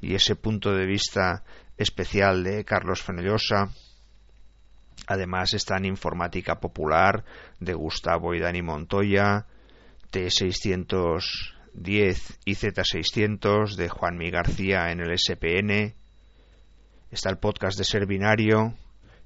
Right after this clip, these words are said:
Y bueno, y seguro que olvido o, o incluso no conozco alguno que sea importante. Hay muchos temas más. La música,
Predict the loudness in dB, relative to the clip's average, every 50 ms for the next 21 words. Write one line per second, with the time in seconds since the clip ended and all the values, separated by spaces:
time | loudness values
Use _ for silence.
0 | -8 -2 -2 0 0 0 2 2 2 0 0 0 0 0 4 4 4 4 4 2
1 | 2 2 2 0 -6 -12 -20 -20 -20 -20 -20 -6 0 2 2 4 4 6 6 6
2 | 6 6 4 4 2 -4 -10 -18 -20 -10 -4 -2 -2 0 0 0 0 0 0 0
3 | -2 -4 -8 -12 -14 -8 -6 -6 -4 -2 -2 -2 0 2 2 2 2 0 2 2
4 | 2 4 4 2 2 0 -2 0 0 0 -2 -8 -20 -20 -20 -20 -10 -2 0 0
5 | 2 2 2 2 4 4 2 2 0 -2 0 0 0 0 0 -2 -2 -2 -4 -2
6 | -2 -2 -4 -2 -2 -4 -4 -4 -6 -6 -8 -8 -8 -8 -12 -14 -16 -18 -20 -20
7 | -20 -20 -20 -20 -20 -20 -20 -20 -20 -20 -20 -20 -20 -20 -20 -20 -20 -20 -18 -6
8 | -2 0 0 2 0 2 0 0 0 2 0 0 2 0 -2 -2 0 2 2 2
9 | 2 2 -2 -4 -4 -6 -8 -10 -16 -20 -20 -20 -20 -20 -20 -20 -20 -20 -20 -20
10 | -20 -20 -20 -20 -20 -20 -20 -18 -18 -18 -18 -20 -20 -20 -20 -20 -10 -8 -6 -2
11 | 2 2 2 4 2 0 2 2 2 2 2 0